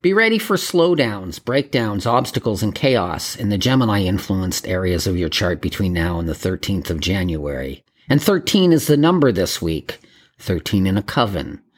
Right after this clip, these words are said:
Thirteen is the degree of Scorpio where the South Node sits, and all of the Scorpio planets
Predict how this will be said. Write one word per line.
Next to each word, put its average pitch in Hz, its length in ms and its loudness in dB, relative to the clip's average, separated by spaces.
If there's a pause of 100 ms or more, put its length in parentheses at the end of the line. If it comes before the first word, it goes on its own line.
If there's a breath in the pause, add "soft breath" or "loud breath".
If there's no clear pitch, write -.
(280 soft breath)
Thirteen 98 680 0
is - 160 -4
the 98 100 0
degree 104 380 0
of 90 80 0
Scorpio 120 560 0
where 95 140 -2
the 90 60 -8
South - 360 -2
Node 104 240 0
sits, - 480 0 (400 loud breath)
and 80 100 -4
all 113 420 4
of 127 100 2
the 113 80 0
Scorpio 127 560 2
planets 120 640 0